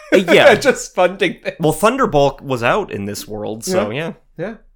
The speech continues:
Speaker 2: Uh, the room is old-fashioned, but Ellie loves it because she loves everything old-fashioned. Pretty sweet deal if you ask me.
Speaker 1: It's got a
Speaker 2: Mi-
Speaker 1: landline.
Speaker 2: Yep. <laughs> Do you, that was my next note. Are you sure you know what a landline is?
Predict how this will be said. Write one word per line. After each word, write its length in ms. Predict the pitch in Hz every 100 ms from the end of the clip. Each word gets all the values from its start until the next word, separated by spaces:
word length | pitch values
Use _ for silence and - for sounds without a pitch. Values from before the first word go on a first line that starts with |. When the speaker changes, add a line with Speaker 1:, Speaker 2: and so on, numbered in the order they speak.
| _ _ _ _ _
Speaker 2:
Uh, 200 | 165 165
the 100 | 165
room 180 | 240 415
is 120 | 320
old-fashioned, 720 | 277 262 233 240 269 - 285 233
but 180 | 202
Ellie 240 | - 175 165
loves 300 | 160 190 175
it 220 | 202 196
because 260 | 147 151 143
she 160 | -
loves 240 | 139 139 165
everything 420 | 180 170 175 165
old-fashioned. 880 | 170 156 165 151 151 156 135 139 -
Pretty 200 | 233 220
sweet 280 | - 208
deal 220 | 165 185 165
if 100 | 156
you 120 | 151
ask 260 | 139 143
me. 340 | 214 254 247 240 -
Speaker 1:
It's 80 | -
got 120 | 120
a 20 | 117
Speaker 2:
Mi- 60 |
Speaker 1:
landline. 640 | 123 131 113 107 104 131 147
Speaker 2:
Yep. 280 | 190 - - -
<laughs> 160 | 147 -
Do 180 | - 143
you, 100 | 147
that 120 | 139
was 140 | 131 147
my 80 | 143
next 260 | 165 -
note. 380 | 196 196 139 _ _ _ 190 143
Are 100 | -
you 120 | 190
sure 420 | 190 - 220 190
you 140 | 185 190
know 160 | 185 160
what 160 | 185
a 40 | 185
landline 920 | 185 156 156 196 202 190 185 175 185
is? 600 | 180 214 240 233 -